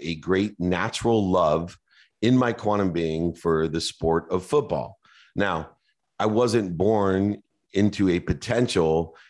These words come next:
that was that great. In fact, people ask me, you know, "Tell me about the closest you've come to reaching your potential."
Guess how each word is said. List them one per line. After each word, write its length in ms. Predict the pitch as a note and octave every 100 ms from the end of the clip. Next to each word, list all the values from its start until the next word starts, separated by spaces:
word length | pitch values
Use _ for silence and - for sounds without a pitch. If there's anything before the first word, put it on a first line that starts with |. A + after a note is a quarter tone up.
| _
that 160 | F#2 F#2+
was 220 | F#2+ E2+
that 360 | F2 F2 E2 - _
great. 460 | E2+ G2+ D2+ B1 -
In 100 | F2
fact, 300 | F#2+ F2+ -
people 240 | F#2+ E2+ F2
ask 220 | E2+ D#2+
me, 340 | E2+ E2 D#2+ - -
you 80 | D#2+
know, 260 | D#2 C#2+ - - -
"Tell 180 | A#2 A2+
me 160 | A2+
about 460 | G2+ F2 E2+ E2+ -
the 60 | -
closest 500 | F#2 F2+ F2 E2 E2+
you've 240 | E2 -
come 260 | - E2+ D#2+
to 140 | D#2
reaching 640 | D2+ G2 G#2+ - E2 D#2+ D2+
your 240 | F2 F2+
potential." 760 | E2 D2+ G2 F#2+ F#2 E2 D#2+